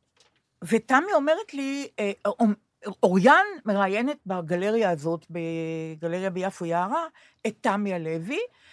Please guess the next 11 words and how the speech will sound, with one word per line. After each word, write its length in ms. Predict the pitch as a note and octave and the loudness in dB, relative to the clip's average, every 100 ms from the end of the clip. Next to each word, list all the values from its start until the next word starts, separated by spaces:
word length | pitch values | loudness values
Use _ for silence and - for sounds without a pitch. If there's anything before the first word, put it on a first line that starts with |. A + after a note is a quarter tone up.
| _ | _
והיא 80 | G3 | -6
שואלת 200 | B3+ C4+ | -4 -4
אותה 180 | D4 A#3 | -6 -4
מה 160 | G#3+ | -4
קרה 260 | A3 B3 G#3 | -2 0 0
בשבת 480 | G3+ - F#3 F#3+ G#3 | 0 -4 -2 -2 -2
השבעה 340 | G3 F3+ E3+ | -4 -2 -2
באוקטובר. 500 | E3+ F3+ - E3 D#3+ | 0 -4 -4 -4 -4
תמי 320 | - A#3+ C4 | 2 2 4
היא 120 | B3+ G#3+ | 0 -2
אלמנה, 420 | F#3+ F3+ D#3+ | -2 -6 -6